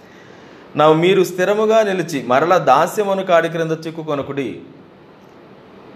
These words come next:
స్వతంత్రాన్ని దేవుడు అనుగ్రహించాడు, కానీ మన విషయంలో ఏమంటున్నాడంటే, ఆయన మీరు స్థిరంగా నిలవడం మాత్రం మీ చేతిలో ఉంది. దాస్యం అనే కాడి క్రిందకి వెళ్లకుండా ఉండడం అనేది మీ చేతిలో ఉంది. స్వతంత్రతనైతే నేను నీకు ఇచ్చాను,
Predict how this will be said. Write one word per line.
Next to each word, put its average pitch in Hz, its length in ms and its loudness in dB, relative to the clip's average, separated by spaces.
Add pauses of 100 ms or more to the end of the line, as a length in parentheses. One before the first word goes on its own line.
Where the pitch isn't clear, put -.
స్వతంత్రాన్ని 190 600 2
దేవుడు 151 240 6
అనుగ్రహించాడు, 139 720 -2 (420)
కానీ 156 160 0
మన 143 220 0
విషయంలో 175 340 -2
ఏమంటున్నాడంటే, 160 500 0
ఆయన 156 100 4
మీరు 151 160 -4
స్థిరంగా 175 380 2
నిలవడం 165 380 4
మాత్రం 147 260 0
మీ 131 80 -2
చేతిలో 127 340 -2
ఉంది. 107 280 -10 (340)
దాస్యం 156 320 2
అనే 147 120 0
కాడి 143 260 2
క్రిందకి 131 300 -4
వెళ్లకుండా 151 400 0
ఉండడం 123 260 -4
అనేది 135 200 -8
మీ 123 80 -8
చేతిలో 92 340 -10
ఉంది. 76 160 -14 (1300)
స్వతంత్రతనైతే 160 800 2
నేను 123 180 -2
నీకు 107 160 -6
ఇచ్చాను, 117 600 -2